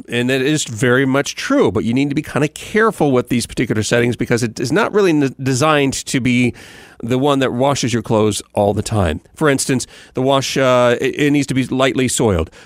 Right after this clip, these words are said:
Uh, you can't overload it. Um, a lot of times the pre-treatments, uh, like maybe adding some of the, the OxiClean or, or, or, or something like that won't work.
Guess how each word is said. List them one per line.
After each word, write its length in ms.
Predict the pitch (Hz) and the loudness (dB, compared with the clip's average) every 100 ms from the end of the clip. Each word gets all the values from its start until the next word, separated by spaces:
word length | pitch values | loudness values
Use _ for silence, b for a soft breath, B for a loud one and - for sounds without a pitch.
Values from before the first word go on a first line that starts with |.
| B - | B -2
Uh, 180 | 107 110 | 0 0
you 120 | 123 | 0
can't 220 | - 127 | 0 0
overload 440 | 127 120 123 123 95 | 0 2 2 2 0
it. 160 | 78 B B - | -4 B B -6
Um, 340 | 113 110 107 104 | -2 0 -2 -2
a 60 | 113 | -2
lot 180 | 117 | -2
of 60 | 120 | -2
times 240 | 131 120 | -2 -2
the 180 | 117 117 | -2 -4
pre-treatments, 920 | - 143 147 - 135 - 104 90 - 117 | 0 -2 -2 0 0 2 0 0 0 2
uh, 140 | 110 | 2
like 220 | 107 107 | 2 0
maybe 320 | 113 107 113 | -2 -2 0
adding 300 | 110 110 110 | 0 0 0
some 220 | 110 - 113 | 0 0 0
of 60 | |
the, 220 | 110 110 | 0 -2
the 180 | 104 110 117 | -4 -4 -4
OxiClean 580 | 131 - 113 107 101 | -4 -6 -6 -4 -2
or, 200 | 92 90 98 | 0 0 0
or, 320 | 92 92 90 | 0 0 0
or, 340 | 98 92 90 - | -2 -2 -2 -4
or 280 | 101 98 | -4 -4
something 300 | 104 127 117 | -4 -4 -2
like 200 | 113 110 | -2 -2
that 200 | 139 127 | 0 0
won't 240 | 117 120 104 | 0 -2 -2
work. 400 | 117 131 92 | 0 0 -2